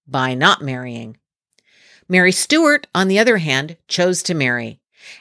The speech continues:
After what was undoubtedly her happiest marriage, the short one to Francois of France while they were both really children, Mary was mistreated and betrayed by her next two husbands.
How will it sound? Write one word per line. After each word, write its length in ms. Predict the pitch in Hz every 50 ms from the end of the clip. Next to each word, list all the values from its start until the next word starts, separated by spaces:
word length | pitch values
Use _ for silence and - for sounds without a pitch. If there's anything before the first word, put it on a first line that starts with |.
| _ -
After 240 | - 269 262 - 277
what 160 | 262 254 -
was 160 | - 226 - -
undoubtedly 680 | 208 202 196 170 214 220 233 220 226 185 170 175 165
her 140 | 151 151 165
happiest 800 | 175 - - - - - - 302 339 349 - 240 196 170 151 -
marriage, 500 | - 151 139 127 123 131 147 180 208 - - _ _ - - - _ _ _ _
the 100 | - 202
short 480 | 196 - - - - 294 320 320 - -
one 200 | 156 151 160 175
to 120 | 185 180
Francois 600 | - - - 170 165 165 - - 220 202 202 185 -
of 140 | 170 160 -
France 480 | - - 214 220 214 151 151 - -
while 100 | - 165
they 100 | 170 180
were 120 | 175 165 147
both 300 | 175 175 180 180 - -
really 240 | 165 160 135 117
children, 580 | - - - - 254 247 151 127 117 123 156 165 _ _ _ _ _ _ _ _ _ _ _ _
Mary 440 | 180 185 190 190 196 208 214 240 233 233
was 200 | - 147 139 135
mistreated 840 | 143 147 160 196 220 214 - - - - 226 214 208 226 226 190 - _ _ -
and 260 | 160 170 180 180 160
betrayed 800 | 139 131 123 - - - - - 175 175 165 147 127 117 113 110 -
by 140 | 123 131
her 160 | 127 120 147 139
next 320 | 139 151 165 - - -
two 220 | - - 156 156
husbands. 560 | 151 147 131 123 - - 120 120 123 - -